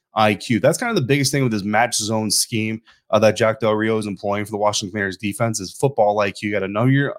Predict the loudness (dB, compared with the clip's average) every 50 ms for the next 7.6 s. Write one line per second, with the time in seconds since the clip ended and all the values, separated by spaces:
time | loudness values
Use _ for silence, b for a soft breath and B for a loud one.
0 | -8 -6 -4 -2 -2 0 0 0 0 2 2 2 0 -2 -4 -6 -6 -6 -6 -6
1 | -6 -4 -2 0 0 2 0 0 -2 -2 -4 -2 -2 0 -2 -2 -2 -4 -6 -6
2 | -8 -8 _ _ _ _ _ _ _ 2 4 4 6 4 2 0 0 0 0 0
3 | -4 -4 -6 -6 -4 -2 2 2 4 4 4 2 0 0 -2 -2 -4 -2 -2 -2
4 | -2 0 0 0 2 2 2 0 -2 -8 -10 -8 -6 -4 -4 -2 -2 0 0 0
5 | 0 2 2 2 2 0 0 b b b b b -4 -2 -2 0 2 4 6 6
6 | 6 4 2 -2 -8 _ -10 -4 0 2 2 2 2 0 -2 0 0 0 0 0
7 | -2 -4 -4 -2 0 0 0 0 0 -4 -4